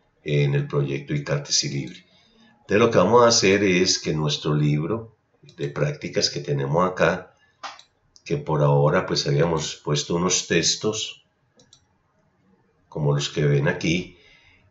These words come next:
y que nos permitió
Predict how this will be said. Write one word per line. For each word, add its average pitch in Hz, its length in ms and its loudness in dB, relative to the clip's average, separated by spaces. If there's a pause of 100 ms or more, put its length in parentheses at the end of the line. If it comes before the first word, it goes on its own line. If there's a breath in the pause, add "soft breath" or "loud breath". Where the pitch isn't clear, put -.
y 120 640 2
que 85 920 2 (180)
nos 85 240 -2
permitió 80 1200 0